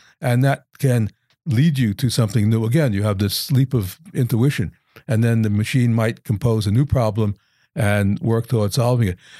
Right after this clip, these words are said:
Now, that, that way of looking at scientific research – will have great dividends. It already is to a certain extent. We have machines that have a huge amount of knowledge. And when a machine can read the web, it will have all knowledge that's ever been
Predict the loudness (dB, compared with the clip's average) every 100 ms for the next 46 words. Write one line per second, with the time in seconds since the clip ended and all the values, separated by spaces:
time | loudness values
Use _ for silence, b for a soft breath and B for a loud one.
0 | B B -2 0 2 0 0 -2 -2 -4
1 | -2 0 0 0 -2 0 0 0 0 0
2 | -2 -8 _ -2 0 0 -2 -2 0 2
3 | 0 0 0 -2 0 0 0 -4 -14 _
4 | _ -4 0 0 0 0 -2 0 -2 0
5 | 0 0 -2 -2 0 0 0 0 -2 -2
6 | 0 0 -2 -2 -2 0 0 0 0 0
7 | 0 2 2 2 -2 B B B -2 0
8 | 0 2 2 2 0 0 0 0 0 0
9 | 0 -2 -8 -14 _ b b b b -2
10 | 0 2 2 0 0 0 0 0 0 0
11 | 0 0 0 0 0 0 -2 -6 -4 0
12 | 0 0 0 0 0 0 0 0 -2 0
13 | 0 0 0 0 -4